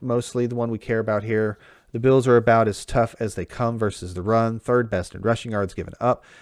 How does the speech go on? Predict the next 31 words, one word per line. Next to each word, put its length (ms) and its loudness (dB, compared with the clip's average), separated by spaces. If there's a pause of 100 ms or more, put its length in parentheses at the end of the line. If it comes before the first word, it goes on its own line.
(360)
and 220 -2
the 120 -2
best 520 2
in 240 -6
fantasy 400 -6
points 380 -10
given 180 -8
up 140 -6
to 120 -14
running 220 -8
backs. 260 -12
I 100 -8
still 520 -4
think 220 -6
that 180 -4
you 60 -4
have 180 -2
to 80 -8
start 300 -2
a 40 -4
running 280 -2
back 180 -2
getting 200 -8
the 60 -8
volume 560 -2
and 80 -12
the 100 -8
role 320 -2
that 180 -4
Carter 340 2
is. 420 -4